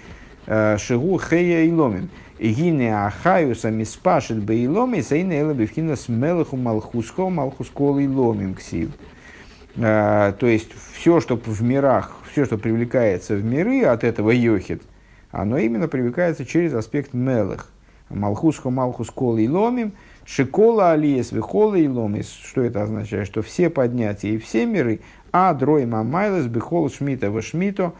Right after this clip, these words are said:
э, до высоты всех поднятий, каждая ш-, шмита, э, ну, под, как, э, тысячи, пятьдесят тысяч йовелей,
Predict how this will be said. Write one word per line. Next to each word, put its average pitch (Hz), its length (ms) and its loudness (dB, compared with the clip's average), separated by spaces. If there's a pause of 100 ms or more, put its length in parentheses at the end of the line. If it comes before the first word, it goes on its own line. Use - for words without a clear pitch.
(300)
э, 113 160 2
до 127 400 4
высоты 113 640 0
всех 123 360 0
поднятий, 147 840 -2
каждая 104 460 -2
ш-, - 180 -12 (160)
шмита, 151 600 -2 (580)
э, 113 260 0
ну, 110 140 -6 (100)
под, - 140 -4 (140)
как, - 140 -8 (400)
э, - 1300 -10
тысячи, 101 580 -4 (300)
пятьдесят 104 320 0
тысяч 98 360 -6
йовелей, 127 500 2